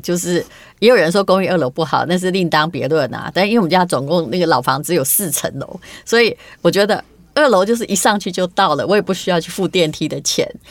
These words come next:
但是你看住三楼四楼的人，尤其是四楼的人，他可能就是每天回家有比我的多累的感觉乘以二倍嘛。嗯，但是我后来发现我婆婆是住在，以前她是住在公寓，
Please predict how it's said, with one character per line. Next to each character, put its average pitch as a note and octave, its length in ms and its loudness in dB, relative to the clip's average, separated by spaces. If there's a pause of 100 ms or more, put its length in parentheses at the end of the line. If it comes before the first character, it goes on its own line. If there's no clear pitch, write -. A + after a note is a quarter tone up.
(120)
但 C4 160 2
是 D4 120 0
你 G3 100 0
看 G3+ 180 2
住 A#3 220 -2
三 G3+ 220 2
楼 D#3 120 0
四 F#3+ 220 -2
楼 C#3 180 -2
的 A#2+ 160 -6
人， E2+ 220 -8
尤 D#3+ 100 2
其 E3+ 220 0
是 F3 240 -4
四 G3+ 300 -4
楼 C#3+ 160 0
的 D3 180 -2
人， B2+ 180 -6
他 F#3 140 -2
可 E3 200 -6
能 C#3 180 -6
就 E3+ 180 0
是 E3+ 260 -4 (280)
每 F3+ 120 2
天 G3+ 160 2
回 D#3 140 0
家 F3+ 240 2
有 - 160 0 (160)
比 G#3+ 100 2
我 F#3+ 140 4
的 F3+ 120 0
多 G#3+ 260 2
累 A3+ 200 2
的 F#3 120 0
感 D3+ 240 -2
觉 D#3 180 0
乘 E3+ 180 0
以 D#3+ 120 -2
二 E3 160 2
倍 C#3 260 0
嘛。 - 180 -8 (140)
嗯， D3+ 180 -8 (380)
但 D#4 160 2
是 D4+ 140 0
我 D#3+ 160 -2
后 A#3+ 120 4
来 F#3 120 4
发 F3+ 180 -2
现 G3 180 -4
我 C#3 120 -6
婆 D#3+ 180 -4
婆 D#3+ 240 -2
是 F3+ 160 -4
住 F3+ 160 -4
在， E3+ 220 0
以 E3 100 -6
前 D#3+ 180 -4
她 F3 140 -2
是 F#3 140 -6
住 F3+ 120 -4
在 E3+ 120 2
公 F3 280 0
寓， D3+ 120 -4